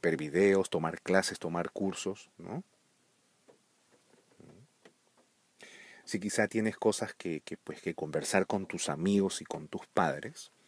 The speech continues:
¿m? Y no sabes cómo hacerlo, quizá tengas que transformarte en una persona más elocuente y que puedas, pues,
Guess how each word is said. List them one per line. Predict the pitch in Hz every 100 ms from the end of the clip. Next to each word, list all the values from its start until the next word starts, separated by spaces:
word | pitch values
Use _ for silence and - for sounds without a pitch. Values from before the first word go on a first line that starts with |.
| _ _ _ _ _
¿m? | 78 80 151 _ - _ _ - - - _
Y | 113
no | 92 87
sabes | - 76 76 -
cómo | - 90
hacerlo, | 123 - 71 71 151 _ _ _ _ _ _ _ _ _ _ _ _ _ - _ _ - - -
quizá | - - 101
tengas | 98 98 -
que | 101
transformarte | 95 87 - 78 82 101 82 - 117 - - - -
en | 78 90
una | 95 110
persona | 143 139 - 87 80 160 - -
más | 85 87 95 - -
elocuente | 113 101 95 - - 87 80 73 139
y | 226 117
que | -
puedas, | - 82 80 - -
pues, | 85 82 -